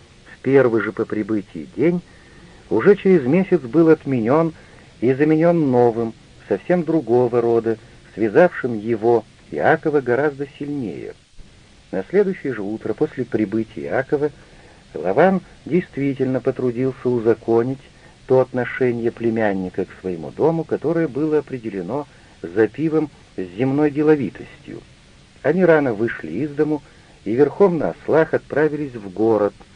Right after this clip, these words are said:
в Харран. Лаван, Иаков и раб Аптхебе, который должен был служить свидетелем перед писцом и законником.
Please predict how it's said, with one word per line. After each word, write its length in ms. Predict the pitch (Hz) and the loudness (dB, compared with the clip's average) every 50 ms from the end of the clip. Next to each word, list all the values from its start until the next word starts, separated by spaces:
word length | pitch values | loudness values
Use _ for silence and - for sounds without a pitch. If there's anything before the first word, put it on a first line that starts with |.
| - - - | -20 -20 -20
в 40 | - | -16
Харран. 720 | - - 120 135 139 131 120 107 85 69 64 57 55 - - - - - - - - - - - - | -4 0 0 2 2 2 0 -2 -2 -4 -6 -10 -14 -16 -18 -20 -20 -20 -20 -20 -20 -20 -20 -20 -14
Лаван, 600 | - 80 62 62 60 - - 104 151 170 165 160 - - - - - - - | -12 -12 -10 -10 -12 -10 -6 -4 -4 -4 -4 -6 -8 -14 -20 -20 -20 -14 -10
Иаков 540 | - 87 - 113 151 156 - 151 135 - - | -8 -6 -4 -2 -4 -4 -4 -8 -8 -4 -4
и 40 | |
раб 300 | 113 107 110 127 143 143 - - - - | -4 -2 0 0 -2 -2 -4 -10 -14 -8
Аптхебе, 840 | - 123 - - - - - - - 143 120 - - 62 53 50 - - - - - - - - | -6 -6 -6 -8 -12 -20 -10 -2 2 2 2 2 0 -4 -10 -10 -12 -16 -20 -20 -20 -20 -12 -10
который 320 | - 90 - 165 170 165 | -8 -4 0 0 0 2
должен 360 | 143 160 165 156 156 156 147 | 2 2 0 0 0 -2 -2
был 140 | 131 147 139 - - | -2 -2 -4 -2 -2
служить 300 | 127 120 110 135 139 139 - - | -4 -2 -2 -4 -6 -6 -8 -8
свидетелем 560 | 120 120 113 127 127 123 - 120 120 117 110 - - - - - - | -6 -2 0 0 0 0 0 -2 -2 -2 -4 -6 -14 -20 -20 -8 -2
перед 220 | - 120 113 - | 0 0 0 0
писцом 640 | - - 82 80 - - - - 135 147 147 143 135 | -2 -8 -12 -12 -12 -16 -4 0 0 2 2 0 -2
и 40 | |
законником. 880 | 120 135 131 - - 131 123 107 85 67 64 64 62 - - - - - | -4 -4 -6 -4 0 2 2 2 2 -2 -8 -16 -18 -18 -20 -20 -20 -20